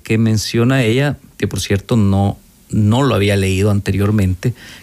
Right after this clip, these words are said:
que el pilar estará ahí hasta el fin del mundo. Por eso lo del milagro de las, de las bombas que tiraron ahí, que no explotaron, quedaron a la par, y esas bombas están adentro, eh, la, las exponen adentro de, eh,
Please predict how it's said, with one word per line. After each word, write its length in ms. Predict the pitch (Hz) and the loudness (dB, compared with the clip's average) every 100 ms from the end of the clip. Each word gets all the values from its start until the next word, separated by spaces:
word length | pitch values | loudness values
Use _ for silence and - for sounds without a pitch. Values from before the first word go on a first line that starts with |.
| - | -8
que 120 | 117 | -2
el 100 | 104 | -2
pilar 280 | 110 98 107 | 0 0 0
estará 300 | 110 104 95 | -2 -2 0
ahí 120 | 98 | 0
hasta 180 | 101 98 | -2 -4
el 60 | |
fin 160 | 87 92 | -4 0
del 140 | 95 | 2
mundo. 280 | 143 180 120 | 2 2 0
Por 160 | - 110 | 0 0
eso 240 | 104 - | 0 0
lo 140 | 139 120 | 0 2
del 160 | 113 | 0
milagro 460 | 101 101 101 113 123 | 0 0 2 2 0
de 80 | 101 | 0
las, 320 | 95 - - | -2 -6 -6
de 80 | 95 | -4
las 220 | 92 101 | -4 0
bombas 420 | 127 147 104 92 | 0 2 0 -2
que 100 | 95 | -4
tiraron 400 | - 92 98 113 | -4 -2 0 0
ahí, 300 | 117 107 127 | 0 0 -2
que 160 | 131 101 | -2 -2
no 80 | |
explotaron, 580 | 107 - 98 - 135 95 | 0 0 -4 -2 -2 -2
quedaron 340 | - 101 101 110 | -4 -2 0 0
a 40 | |
la 160 | 101 98 | 0 0
par, 180 | 123 - - - - | -4 -4 -14 -20 -6
y 160 | 135 135 | -2 -2
esas 420 | 131 156 139 - | 0 -2 -4 -8
bombas 300 | 131 139 135 | -2 2 2
están 240 | 131 - 120 | 0 -2 -2
adentro, 540 | 120 156 139 92 92 - - - - - - | 0 2 0 -2 -8 -10 -20 -20 -20 -20 -8
eh, 880 | 104 98 98 98 95 98 95 92 - - - - | -2 0 2 2 2 2 2 0 -4 -8 -10 -6
la, 200 | - 104 - | 0 0 2
las 220 | 95 95 | 0 0
exponen 300 | 98 117 113 | -2 -2 0
adentro 420 | 104 104 107 117 | 2 0 0 -2
de, 400 | - 104 104 101 - - - - | -2 0 0 0 -6 -20 -20 -8
eh, 440 | 104 98 98 95 | -2 0 0 0